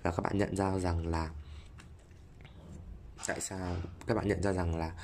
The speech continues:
thực ra là không có gì khó khăn đối với các bạn cả. Bởi vì có thể đây là, đây là số phận của các bạn rồi, đây là cái sự định đoạt ở trong số phận của các bạn, cái sự vũ trụ muốn các bạn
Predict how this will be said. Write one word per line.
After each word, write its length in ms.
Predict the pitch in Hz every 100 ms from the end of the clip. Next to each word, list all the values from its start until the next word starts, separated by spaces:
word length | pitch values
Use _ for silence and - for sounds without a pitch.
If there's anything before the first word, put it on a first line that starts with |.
| - - - - - - - - - - - - - - -
thực 120 | -
ra 140 | 87 95
là 100 | 87
không 200 | 92 87
có 80 | 87
gì 160 | 95
khó 300 | 85 - 82
khăn 240 | 82 101 92
đối 100 | 80
với 100 | 82
các 100 | 104
bạn 180 | 104 - 80
cả. 220 | 78 85
Bởi 120 | 85
vì 220 | 82 82 82 - - - - -
có 100 | - 87
thể 120 | 104
đây 180 | 95 92
là, 300 | 85 80 80 - - - - - - - - - - - -
đây 160 | 113 98
là 80 | 87
số 180 | 87
phận 300 | 85 - -
của 60 | 85
các 60 | 95
bạn 340 | 98 95 80
rồi, 140 | 82 80
đây 140 | 92
là 120 | 90 87
cái 100 | 82
sự 240 | - 101 82 - - - - - - - - - - -
định 260 | 131 110 101
đoạt 260 | 87 87
ở 60 | 82
trong 200 | 98 92
số 120 | 85
phận 220 | 85 -
của 120 | 92 87
các 60 |
bạn, 240 | 98 - -
cái 120 | 90
sự 180 | 87 113
vũ 200 | 104 110 -
trụ 160 | -
muốn 220 | 98 90 87
các 160 | 135
bạn 160 | 73